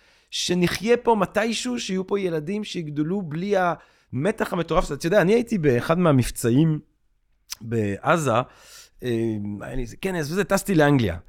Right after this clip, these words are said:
והייתי עם חבר בליברפול, זה הסוג של יום מדהים, כי אתה יודע, זה סוג של פילגרימג' בשבילי, סוג של חאג' ללכת ל-,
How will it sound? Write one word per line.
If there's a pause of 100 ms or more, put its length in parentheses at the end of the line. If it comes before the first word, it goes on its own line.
(280)
והייתי
עם
חבר
בליברפול, (920)
זה
הסוג
של
יום
מדהים,
כי
אתה
יודע,
זה
סוג
של (100)
פילגרימג'
בשבילי,
סוג
של
חאג' (140)
ללכת
ל-,